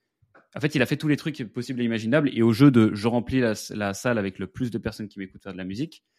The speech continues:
bon, bah, à un moment, il, là, il est coincé. Euh, et, et donc, ce jeu-là, en vrai, on peut se dire, « Ok, bah, si, si je peux pas gagner le jeu, bah, j'arrête de jouer, ça sert à rien, je vais pas, je vais pas stagner. »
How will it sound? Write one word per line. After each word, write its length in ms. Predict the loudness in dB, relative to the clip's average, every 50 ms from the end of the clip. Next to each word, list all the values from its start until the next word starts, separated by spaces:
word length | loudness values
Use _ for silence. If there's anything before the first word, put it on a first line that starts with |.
| _ _ _ _ _ _
bon, 60 | -4
bah, 100 | -2 0
à 20 | 2
un 40 | 2
moment, 220 | 4 4 4 4
il, 240 | 4 4 4 4 4
là, 80 | 4
il 100 | 4 4
est 60 | 2 0
coincé. 320 | -2 -4 -6 -6 -10 -16 _ _ _ _ _ _ _ _ _ _ _ _ _ _ _ _ _ _ _ _ _ _ _ _ _ -4
Euh, 160 | -4 -4 -2 0
et, 400 | 0 2 4 4 2 2 0 -2
et 20 | -4 -4
donc, 160 | -8 -6 -2
ce 100 | -2 0
jeu-là, 500 | 2 4 4 4 4 4 2 -4 -10 _ _ _ _ _ _ _ _ _ _ _ _ _ _ _ _ _ _ _ _ _ _ _ -2
en 100 | 0 0
vrai, 100 | 2 0
on 80 | 0
peut 100 | -2 -4
se 60 | -2
dire, « 160 | 0 0 0 0
Ok, 220 | 0 -2 -2 -2
bah, 160 | -2 -4 -4 -6
si, 140 | -8 -10
si 120 | -10 -12 -14
je 80 | -14
peux 100 | -16 -12
pas 120 | -12 -10 -8
gagner 140 | -8 -8 -8
le 60 | -8
jeu, 100 | -8 -8
bah, 100 | -8 -10
j'arrête 220 | -10 -12 -16 -16 -16
de 80 | -16
jouer, 180 | -14 -12 -14 -14
ça 100 | -14 -16
sert 120 | -16 -16
à 60 | -14
rien, 180 | -14 -12 -12 -14
je 60 | -14
vais 60 | -16
pas, 100 | _ -20 -20
je 280 | -20 -20 _ _ -20
vais 60 | -20 -20
pas 100 | -20 -20
stagner. » 540 | -16 -14 -14 -10 -6 -4 -4 -4 -4 -4 -8